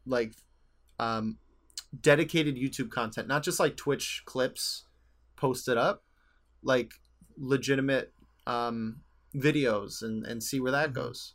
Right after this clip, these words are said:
Speaker 1: That's, that's at least where my head is. We're still very early. I hope by the time we put this episode out, I didn't completely bail on the,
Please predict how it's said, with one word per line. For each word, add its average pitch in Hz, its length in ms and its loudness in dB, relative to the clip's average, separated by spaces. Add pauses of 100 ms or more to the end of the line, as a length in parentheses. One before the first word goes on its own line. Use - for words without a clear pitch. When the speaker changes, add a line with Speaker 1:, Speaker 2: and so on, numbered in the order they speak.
Speaker 1:
That's, 165 380 4
that's 180 260 2
at 208 80 -2
least 220 180 0
where 208 80 2
my 180 120 4
head 147 160 4
is. 175 240 0
We're 190 100 -2
still 220 200 4
very 196 280 2
early. 123 300 2
I 135 140 2
hope 160 320 -2 (320)
by 143 80 4
the 127 80 2
time 143 220 4
we 135 80 0
put 131 160 -6
this - 140 -6
episode 131 380 0
out, 131 180 4
I 120 120 2
didn't 117 260 -6
completely 127 400 -6
bail 110 420 -2
on 110 200 -4
the, 107 300 -4